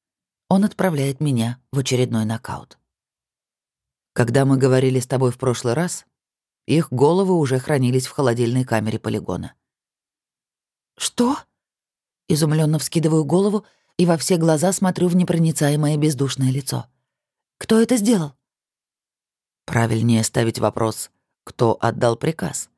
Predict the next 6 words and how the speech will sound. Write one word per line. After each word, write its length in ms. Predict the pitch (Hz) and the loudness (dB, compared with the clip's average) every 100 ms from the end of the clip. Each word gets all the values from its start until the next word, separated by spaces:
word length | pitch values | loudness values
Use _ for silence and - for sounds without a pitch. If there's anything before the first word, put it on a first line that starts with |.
| _ _ _ _ _ _ _ | _ _ _ _ _ _ _
«Кто?» 320 | - 233 220 - _ _ _ _ _ _ _ _ _ - | -2 0 0 -6 _ _ _ _ _ _ _ _ _ 0
«Уильям 560 | 110 156 180 170 165 | 4 4 4 2 2
де 100 | 156 | 2
Мари, 360 | 160 - 147 - _ _ _ _ _ _ _ | 2 -2 -6 -12 _ _ _ _ _ _ _
твой 340 | - 117 110 - | -2 0 0 -2
отец, 540 | 104 101 131 - - | -6 -4 -4 -4 -10